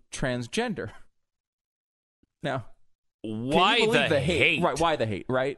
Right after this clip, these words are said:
Speaker 2: Why?
Speaker 1: That is deep hatred.
Speaker 2: Oh.
Speaker 1: Now, she's not, of course,
Speaker 2: <laughs>
Speaker 1: saying
Speaker 2: That's
Speaker 1: that
Speaker 2: like genocidal hatred
Speaker 1: Right.
Speaker 2: right there.
Speaker 1: Right. Oh, I, I think it's a quote from Mein Kampf, if I remember right.
Speaker 2: <laughs>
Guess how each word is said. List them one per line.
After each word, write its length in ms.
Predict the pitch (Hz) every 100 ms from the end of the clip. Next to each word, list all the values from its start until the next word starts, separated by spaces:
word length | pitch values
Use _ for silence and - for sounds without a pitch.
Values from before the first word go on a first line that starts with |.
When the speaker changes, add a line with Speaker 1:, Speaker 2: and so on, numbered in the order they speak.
| -
Speaker 2:
Why? 580 | 110 123 156 214 202 110
Speaker 1:
That 160 | 196 185
is 140 | 127
deep 280 | 113 147 -
hatred. 380 | 107 - 80 -
Speaker 2:
Oh. 440 | 151 160 135 101 - -
Speaker 1:
Now, 140 | 156 160
she's 340 | - - 294
not, 120 | 196
of 120 | 156 -
course, 240 | 160 165
Speaker 2:
<laughs> 0 |
Speaker 1:
saying 480 | 135 165 151 123 113 - -
Speaker 2:
That's 140 | 202 -
Speaker 1:
that 100 | 196
Speaker 2:
like 80 | 113
genocidal 760 | 156 156 131 - 127 135 80
hatred 380 | 90 82 - 73
Speaker 1:
Right. 120 | 185 - - - - -
Speaker 2:
right 200 | 107 -
there. 220 | 98 85
Speaker 1:
Right. 140 | - - - -
Oh, 60 | 247 311
I, 200 | 214 208
I 40 | 190
think 180 | 294 226
it's 100 | 170
a 60 |
quote 240 | - 220 208
from 140 | 151
Mein 180 | 147 135
Kampf, 340 | 127 113 -
if 120 | 143 156
I 80 |
remember 400 | 175 170 170 165
right. 260 | 151 135
Speaker 2:
<laughs> 40 | 175